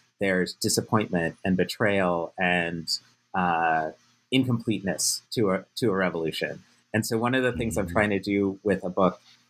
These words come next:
Speaker 1: with this book throughout, is to lead people through that process, um, both of the, like, heady days of immediate impact and of the internal divisions that follow, um, and of some of the, um,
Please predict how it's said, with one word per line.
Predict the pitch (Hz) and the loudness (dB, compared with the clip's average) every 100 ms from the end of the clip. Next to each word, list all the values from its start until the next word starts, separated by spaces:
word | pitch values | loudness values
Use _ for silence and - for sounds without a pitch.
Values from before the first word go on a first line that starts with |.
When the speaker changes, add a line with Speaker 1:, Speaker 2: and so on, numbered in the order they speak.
| _ | _
Speaker 1:
with | 110 104 | 0 0
this | 101 | -2
book | - 95 - | 0 0 0
throughout, | 101 98 98 85 - _ - | -2 2 2 0 -6 _ -6
is | 104 - | -4 0
to | 107 | 2
lead | 110 123 120 | 4 2 2
people | 113 104 95 | -2 0 -2
through | 107 90 | -2 -2
that | 82 - | -2 0
process, | 87 - 147 226 - - _ _ - | 0 0 -2 -2 -4 -6 _ _ -6
um, | 113 104 98 92 - - | 0 0 -2 -6 -12 -2
both | 123 123 127 | 0 2 0
of | 110 | 0
the, | 104 | 0
like, | 92 80 - | 2 -2 -4
heady | 113 110 107 | 0 2 0
days | 104 95 95 95 - 98 | 0 2 2 0 -4 0
of | 92 90 87 - _ _ - | 2 2 0 -6 _ _ -6
immediate | 107 104 101 95 - | 0 0 2 0 0
impact | 101 98 117 117 - - - - _ 113 | -6 -2 0 0 -2 -10 -14 -20 _ -2
and | 110 107 | 0 2
of | 101 92 - | 0 0 -2
the | 92 - | -2 -2
internal | 95 - 98 95 | -8 -2 0 2
divisions | 92 87 92 104 98 - | 2 2 2 2 0 -2
that | 95 | -2
follow, | - 92 92 95 95 92 - _ - - | 2 2 2 2 0 -2 -6 _ -20 -4
um, | 95 90 90 | 0 0 0
and | 101 95 | 0 2
of | 87 - | 2 0
some | - 95 | -2 0
of | 90 92 | 0 0
the, | 92 87 87 - _ _ - | 0 2 0 -4 _ _ -6
um, | 95 87 82 80 80 | -2 0 0 -2 -6